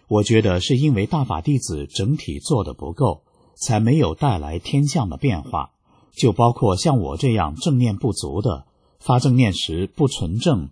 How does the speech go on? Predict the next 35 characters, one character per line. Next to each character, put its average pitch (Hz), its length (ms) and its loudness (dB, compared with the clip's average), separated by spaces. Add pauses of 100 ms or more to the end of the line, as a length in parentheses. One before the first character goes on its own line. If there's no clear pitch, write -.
时 - 260 -4
间 143 260 2
短， 71 340 -4 (320)
也 107 140 2
没 110 140 6
有 107 160 6
及 123 220 0
时 104 260 -2
讲 78 280 -4
清 135 260 2
舞 80 160 -4
弊 110 180 0
真 131 240 2
相， 78 300 -2 (360)
没 120 200 6
能 117 180 4
带 127 200 4
动 110 180 2
常 113 240 -2
人 87 160 0
生 135 240 2
出 135 180 -2
正 131 240 0
念， 76 300 -8 (340)
所 120 260 4
以 78 220 0
周 151 300 4
围 104 240 0
没 110 160 2
有 95 160 2
形 127 240 0
成 101 240 -2
正 147 200 0
的 87 140 -2
场， 76 400 -8